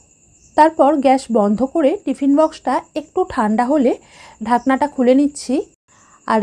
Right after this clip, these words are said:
এই পর্যায়ে আপনারা দেখতেই পাচ্ছেন যে এই রেসিপির টেক্সচার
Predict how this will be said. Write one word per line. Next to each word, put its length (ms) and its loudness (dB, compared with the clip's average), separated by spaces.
এই 140 2
পর্যায়ে 540 2
আপনারা 320 -2
দেখতেই 440 -4
পাচ্ছেন 380 -4
যে 200 0
এই 160 2
রেসিপির 500 0
টেক্সচার 500 0